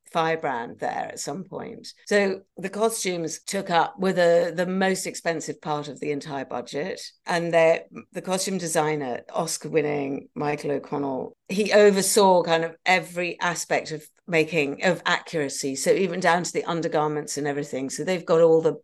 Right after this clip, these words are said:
beautiful black work, hand stitched. They've got some of the famous,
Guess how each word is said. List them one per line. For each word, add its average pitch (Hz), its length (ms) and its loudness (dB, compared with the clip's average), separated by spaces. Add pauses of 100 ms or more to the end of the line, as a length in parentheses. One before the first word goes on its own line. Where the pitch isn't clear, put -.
beautiful 160 400 -2
black 147 400 -2
work, 139 400 -2
hand 143 460 -8
stitched. - 760 -6
They've 160 220 2
got 160 420 4 (200)
some 226 340 6
of 185 160 6
the 190 180 -2 (120)
famous, 202 800 4